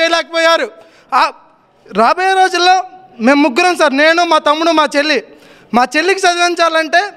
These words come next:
నన్ను చదివించాలి, మా తమ్ముడిని చదివించాలి. ఆడపిల్లకి ఎప్పటికైనా పెళ్లి చేసి పంపేయాలి. ఈ, ఇప్పుడే చేస్తే మనకున్న ఆదాయంలో మీ ఇద్దరు చదువులకి అవుతుంది అని చెప్పి తను స్టు-, కబడ్డీ టూ టైమ్స్ స్టేట్ ప్లేయర్ సార్ తను.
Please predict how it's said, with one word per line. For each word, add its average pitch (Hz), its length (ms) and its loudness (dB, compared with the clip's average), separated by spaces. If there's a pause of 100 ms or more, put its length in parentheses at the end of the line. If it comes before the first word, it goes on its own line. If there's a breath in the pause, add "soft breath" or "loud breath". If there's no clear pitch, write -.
(540 soft breath)
నన్ను 277 300 2
చదివించాలి, 330 680 -2
మా 233 120 -2
తమ్ముడిని 311 420 -2
చదివించాలి. 302 500 0
ఆడపిల్లకి 320 680 -2
ఎప్పటికైనా 302 640 0 (360 loud breath)
పెళ్లి 339 240 0
చేసి 339 200 -2
పంపేయాలి. 302 800 0 (380 loud breath)
ఈ, 254 300 2
ఇప్పుడే 359 340 2 (120)
చేస్తే 330 440 0
మనకున్న 302 460 -2
ఆదాయంలో 320 840 2 (100)
మీ 254 160 -4
ఇద్దరు 311 340 0
చదువులకి 320 360 -4 (340 loud breath)
అవుతుంది 302 720 0 (200 loud breath)
అని 285 240 2
చెప్పి 330 240 -2
తను 330 260 -2
స్టు-, 294 240 -10 (760 soft breath)
కబడ్డీ 349 360 0 (160)
టూ 339 80 0 (160)
టైమ్స్ 370 320 0
స్టేట్ 339 340 0
ప్లేయర్ 359 280 0
సార్ 320 180 -2
తను. 247 160 -2